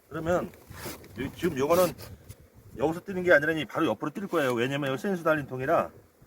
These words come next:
이동을 할 겁니다. 먹이 많죠, 먹이가. 자,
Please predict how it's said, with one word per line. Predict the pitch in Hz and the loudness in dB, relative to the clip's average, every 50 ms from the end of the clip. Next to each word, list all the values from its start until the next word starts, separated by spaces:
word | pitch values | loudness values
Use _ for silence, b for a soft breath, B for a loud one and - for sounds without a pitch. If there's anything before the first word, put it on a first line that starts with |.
| - - - - | -20 -20 -20 -14
이동을 | - 123 147 151 147 127 | -12 -6 -4 -4 -4 -2
할 | 117 117 | -4 -4
겁니다. | 110 120 110 107 98 90 87 107 165 220 220 - - - - - - - - - - - - - - - - - - - - - - _ - - - - - - - - - - - - - - _ _ _ _ - _ _ _ | -4 -4 -4 -2 -2 0 0 0 0 -2 -4 -8 -16 -20 -20 -20 -20 -18 -18 -16 -12 -10 -10 -10 -10 -12 -14 -14 -16 -16 -16 -20 -20 _ -20 -20 -20 -20 -20 -20 -20 -16 -14 -14 -14 -14 -20 -20 _ _ _ _ -20 _ _ _
먹이 | - 101 113 131 139 123 | -8 -8 -6 -6 -8 -10
많죠, | 92 87 95 101 - - 123 110 | -10 -10 -12 -12 -12 -10 -8 -8
먹이가. | 98 92 90 87 85 85 85 87 90 131 196 - - - - - - - - - - - - - - - - - | -6 -8 -10 -10 -10 -8 -6 -6 -4 -6 -8 -10 -16 -20 -20 -20 -20 -18 -12 -10 -10 -10 -10 -16 -20 -20 -20 -2
자, | - 113 104 - - | 0 0 0 0 -2